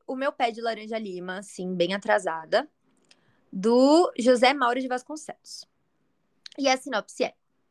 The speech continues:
lançado em mil novecentos e sessenta e oito, trata-se de uma história fortemente autobiográfica que demonstra a mão de um escritor experiente, ciente do efeito que pode provocar nos leitores com suas cenas e a composição de seus personagens.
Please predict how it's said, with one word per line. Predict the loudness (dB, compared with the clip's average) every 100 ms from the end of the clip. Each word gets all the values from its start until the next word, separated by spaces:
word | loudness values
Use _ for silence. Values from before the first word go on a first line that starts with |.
| 2
lançado | 4 6 4
em | 2
mil | -4
novecentos | -4 -6 -6 -10 -10 -14
e |
sessenta | -6 -6 -6 -8 -2
e |
oito, | 0 0 -4 -8
trata-se | 2 4 4 0 -6
de | -6
uma | -8
história | 0 0 0
fortemente | -2 -4 -4 -6 -8 -6 -2
autobiográfica | -2 -2 -6 -4 -4 -6 -8 _ -14 -12
que | -4
demonstra | 0 0 -2 -6 -2
a | -2
mão | -2 -6
de | -8
um |
escritor | -12 -10 -6 -2 -2
experiente, | -4 -6 -4 -4 -6 -8 -12 -14
ciente | -10 0 4 4 0 0
do |
efeito | 0 2 2 2 -4
que | -2
pode | 2 2 2
provocar | -6 -6 -4 -4 -4
nos | -4
leitores | -6 -8 -6 -6 -6
com | -12 -14
suas | -6 -4 -4
cenas | -4 -4 -4 -8 0
e | 0
a |
composição | 0 -2 -2 -2 -4 -6
de | -6
seus | -6 -6
personagens. | -4 -4 -4 -4 -4 -8 -20 -20